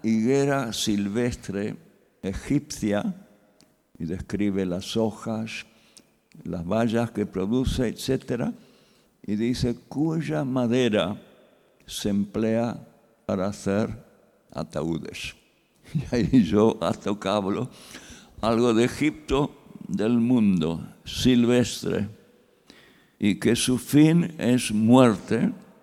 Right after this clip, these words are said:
y digo, esa debe ser la interpretación.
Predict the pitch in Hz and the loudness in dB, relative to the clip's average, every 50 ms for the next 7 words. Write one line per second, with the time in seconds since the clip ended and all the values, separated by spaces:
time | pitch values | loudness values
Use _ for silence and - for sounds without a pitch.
0 | _ _ _ _ _ _ _ _ 101 95 95 104 101 104 113 113 - - - - | _ _ _ _ _ _ _ _ 2 4 6 6 6 6 4 2 0 -4 -8 -16
1 | - _ _ - - - 92 113 - - 113 110 98 95 101 98 92 92 98 - | -20 _ _ -16 -6 -4 -2 0 0 2 2 2 2 4 4 4 2 2 0 0
2 | - 98 92 92 87 85 87 85 85 85 104 - 90 85 78 - - 85 - - | 0 0 0 0 0 -2 -2 -2 -2 -2 -2 -2 -2 -4 -4 -4 -6 -6 -6 -6
3 | - 85 85 - - 85 78 78 98 92 - 104 | -8 -10 -10 -8 -8 -8 -6 -4 -6 -6 -8 -10